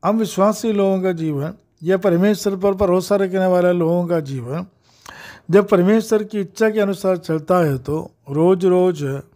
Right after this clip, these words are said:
परमेश्वर हमको बताते हैं कि आज यही तुम्हारा इच्छा है, तुम्हारा यही,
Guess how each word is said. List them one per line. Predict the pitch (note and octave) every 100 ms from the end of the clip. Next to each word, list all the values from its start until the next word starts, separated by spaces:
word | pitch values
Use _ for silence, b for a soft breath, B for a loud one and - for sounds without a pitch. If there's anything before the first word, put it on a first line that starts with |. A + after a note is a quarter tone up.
| -
परमेश्वर | C3+ D3+ F3+ F3 E3
हमको | D#3 D3+ D#3 -
बताते | C#3 B2 C#3 C#3 F#3+ D#3+
हैं | C3+ C#3 _ b b b b -
कि | C#3+ -
आज | D3 D#3 F3 E3+ - - -
यही | D#3 D#3+ G#3+
तुम्हारा | - D#3+ D3+ D3 C#3
इच्छा | C3 - D3
है, | D3 D3
तुम्हारा | C#3+ C3+ D3 D#3 D#3 D3+ _ _ _ _ _ -
यही, | D#3 G#3+